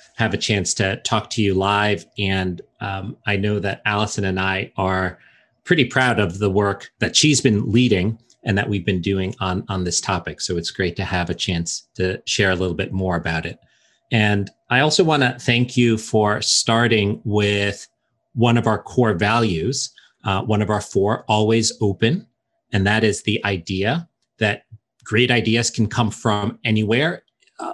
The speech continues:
among our corporate values, it really is quite a foundational one for us. When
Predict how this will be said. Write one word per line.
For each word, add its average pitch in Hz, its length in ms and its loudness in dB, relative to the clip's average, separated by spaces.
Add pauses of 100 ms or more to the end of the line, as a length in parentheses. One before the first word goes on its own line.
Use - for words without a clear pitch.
among 143 420 2
our 123 300 0
corporate 123 480 0
values, 101 720 -2
it 117 160 -6
really 113 400 0
is 123 320 -2 (800)
quite 120 220 2
a - 20 2
foundational 107 800 -2
one 131 360 -2
for 127 320 0
us. 170 300 -4
When 101 540 -4